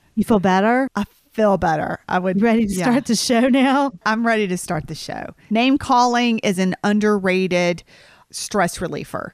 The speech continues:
Speaker 2: okay? I love name calling. It makes me feel good, and it releases endorphins, especially when it's towards you. I love you.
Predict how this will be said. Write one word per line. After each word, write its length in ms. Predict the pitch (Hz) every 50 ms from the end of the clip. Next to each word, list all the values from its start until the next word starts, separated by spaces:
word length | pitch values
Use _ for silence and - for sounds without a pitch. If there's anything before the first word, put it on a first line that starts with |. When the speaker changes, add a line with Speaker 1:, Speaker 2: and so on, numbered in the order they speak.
| _ _ -
Speaker 2:
okay? 480 | 196 196 - 190 175 170 170 175 185 - _ -
I 100 | 196 196
love 360 | 196 185 185 185 190 196 196
name 220 | 190 196 196 196 196
calling. 540 | - - 190 175 175 175 175 170 170 165 - -
It 80 | 170
makes 280 | 151 165 - - - -
me 100 | 180 185
feel 180 | 180 - 202 196
good, 340 | 180 185 175 165 170 170 - -
and 100 | 175 175
it 40 |
releases 500 | 175 - 190 190 196 202 196 - 226 202
endorphins, 680 | 214 226 214 226 226 277 330 - - - - - - - -
especially 500 | 196 - - - 175 165 - - 196 196
when 220 | 190 175 160 165
it's 340 | 165 175 - - - - - _ _ _ _ _ -
towards 340 | - 180 165 160 147 -
you. 240 | 170 - - - - - _ _ _ _ _ _ -
I 100 | 254 269
love 240 | 294 320 339 359 349
you. 520 | 320 339 339 330 330 330 320 320 311 320